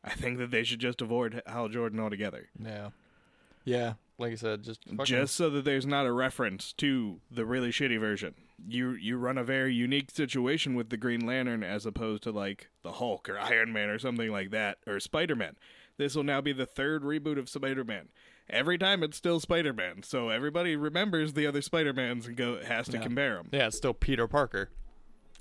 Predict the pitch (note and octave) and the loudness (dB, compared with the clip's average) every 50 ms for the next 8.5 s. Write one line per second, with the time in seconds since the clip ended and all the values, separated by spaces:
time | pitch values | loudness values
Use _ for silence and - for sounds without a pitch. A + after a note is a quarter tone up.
0 | - - - B2 B2 C3 B2+ C3 B2 A2+ B2 A2 G2+ C3+ C#3 B2+ A#2 A2+ A#2 C3+ | -16 -12 -6 -2 0 0 2 2 0 0 -2 -2 0 0 0 2 2 2 2 2
1 | E3 F3 D#3 C3 C3+ C3+ C3+ C3+ B2 - C3 B2 C3 C3 A#2 G#2+ - - A2 G#2 | 2 4 2 2 0 -2 -4 -4 -4 -2 -2 0 2 2 0 0 -2 -4 -4 -4
2 | - - C#3 D3 C#3+ A#2 A2+ A2 G#2+ - C#3+ D#3 E3 D#3 A#2+ G#2+ A#2+ C#3+ C3+ B2+ | -2 -2 -2 -2 -2 -2 -4 -2 0 0 0 0 0 -2 -4 -2 -2 0 0 0
3 | A2 A2 C#3 F3 G#3+ G3+ C#3+ B2+ G#2+ G2+ A2 B2+ C#3 - - - - - - - | 0 0 0 0 0 0 0 0 0 -2 -2 -6 -8 -12 -18 -20 -20 -20 -20 -20
4 | - - - - _ _ _ _ _ - A#2 B2+ B2 A2+ - C3 A#2 A2 F#2 F#2+ | -20 -20 -20 -20 _ _ _ _ _ -2 0 0 0 0 0 0 0 0 -2 -4
5 | A2+ _ _ _ _ - C#3+ B2 G2+ G2 - - E3+ G#3 A3 F3 C#3 C3 B2+ B2 | -10 _ _ _ _ -2 -2 0 0 -2 0 2 4 4 4 2 2 2 2 2
6 | A#2+ B2 G#2+ A#2 B2 A#2 A2+ G#2+ A2 A2+ A2 C3+ F#3+ G#3+ G3+ G3+ F#3+ F3+ E3 D#3+ | 0 0 -2 0 0 0 -2 -2 -6 -6 -6 -4 -4 -2 0 0 2 2 2 0
7 | D#3 D3 D3+ D3+ D#3 E3 E3 - E3+ D3 C#3+ C#3 C3 C#3 C3 A#2+ A2 C3+ C3 B2 | 2 0 0 2 0 0 0 0 -2 0 0 0 0 0 -2 0 0 0 0 0
8 | A2+ B2 E3 F#3+ G3 C#3+ A2+ A2 G#2+ A#2 | 0 0 0 0 0 0 -2 -4 -6 -6